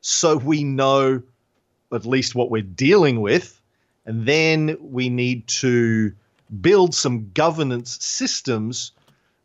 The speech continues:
to prevent these psychopaths from exercising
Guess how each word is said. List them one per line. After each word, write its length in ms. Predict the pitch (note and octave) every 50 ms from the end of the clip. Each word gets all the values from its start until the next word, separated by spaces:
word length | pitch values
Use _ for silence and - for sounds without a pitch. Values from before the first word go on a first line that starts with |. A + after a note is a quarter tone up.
| _ _ -
to 200 | - - F3 -
prevent 800 | - - - D3+ B2+ A#2 A2 G#2+ B2 D#3+ F3+ F#3+ F#3 - - _ _ _ _
these 220 | - B2+ A#2+ -
psychopaths 880 | - - B2+ A#2 A2+ - A#2 A#2 - A#2+ A2 A2 G#2+ G#2+ - - - -
from 960 | _ - - - B2+ A#2 A2 A2 A2 G#2+ G#2+ G#2+ G#2+ G#2 G#2 G#2 G2+ G2+ F#2+ F#2+ _ _ _ -
exercising 1200 | - G3 G3 - - - E3 - - - C3+ A#2+ A#2+ A#2 A2+ A2 G#2+ F2 G#2 G#2+ G2+ G2 G#2 A2